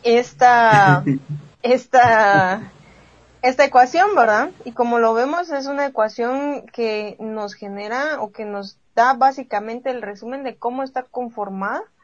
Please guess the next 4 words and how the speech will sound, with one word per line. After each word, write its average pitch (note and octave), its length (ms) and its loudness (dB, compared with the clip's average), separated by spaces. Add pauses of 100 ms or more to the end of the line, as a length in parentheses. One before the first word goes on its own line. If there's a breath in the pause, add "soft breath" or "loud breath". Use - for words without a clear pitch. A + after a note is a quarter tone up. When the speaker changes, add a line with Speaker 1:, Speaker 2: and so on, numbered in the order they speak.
(460)
Speaker 1:
la, F#3 1040 -4 (960)
la G#3 160 -6
energía, G3+ 520 -6
¿verdad? F#3+ 280 -6